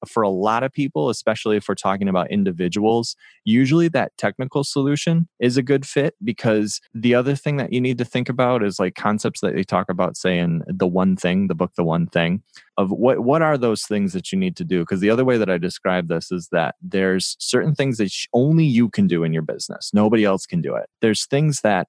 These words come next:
a human needs to do, but it doesn't necessarily need to be you. And then the final piece is, like, there's things that just need to get done, and you can likely automate 'em. Like, it doesn't even need a person per se. And so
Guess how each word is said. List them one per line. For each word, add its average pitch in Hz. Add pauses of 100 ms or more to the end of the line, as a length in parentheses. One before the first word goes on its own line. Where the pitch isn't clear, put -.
(100)
a 101
human 151
needs 85
to 90
do, 76
but 101
it 101
doesn't 139
necessarily 98
need 87
to 95
be 85
you. 92 (300)
And 107
then 107
the 98
final 143
piece 110
is, 95
like, 80
there's 104
things 135
that 107
just -
need 104
to 95
get 80
done, 90
and 92
you 87
can 85
likely 82
automate 90
'em. 113
Like, 90
it 87
doesn't 92
even 87
need 80
a -
person 107
per 135
se. 143 (360)
And 104
so 98